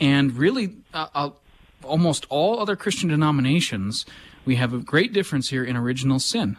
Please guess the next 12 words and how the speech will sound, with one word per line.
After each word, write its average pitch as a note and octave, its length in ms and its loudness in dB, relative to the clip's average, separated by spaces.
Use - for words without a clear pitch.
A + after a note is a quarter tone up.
that, B2 300 -4
that B2+ 160 0
a B2 40 0
Lutheran D#3+ 540 2
will F3 120 2
confess C#3+ 560 -2
that B2+ 100 -2
original D#3 420 2
sin D#3+ 340 2
is A#2 260 -4
itself E3 680 0
sin. D3 600 0